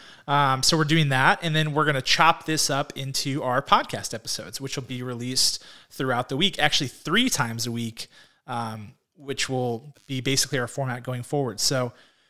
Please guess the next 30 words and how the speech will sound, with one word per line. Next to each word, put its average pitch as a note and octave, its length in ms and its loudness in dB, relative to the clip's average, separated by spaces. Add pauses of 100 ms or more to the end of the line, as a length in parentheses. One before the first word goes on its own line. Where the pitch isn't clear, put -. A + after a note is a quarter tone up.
(480)
we're C#3+ 120 0
very, D3+ 340 8
very C#3 260 4
excited. D3 720 2
Um, C3+ 300 2
we've C#3+ 180 -2
also D3+ 300 4
got C#3 340 4
a C#3 60 -4
huge F3+ 460 0
movie E3 280 0
that C#3 160 2
we're C#3+ 120 2
reviewing C#3 440 -2
this B2+ 220 -2
week. C3 340 -6
It's - 140 -6
called A#2 360 -2
Raya D3 380 2
and C3+ 100 -6
the A#2+ 60 -6
Last C3 440 0
Dragon. B2 520 0
It's B2+ 240 -4
a B2 80 -4
Disney D#3 380 -2
animated, F3 380 2 (100)
animated, D#3 560 0
uh, C#3 240 4
film, D3+ 540 0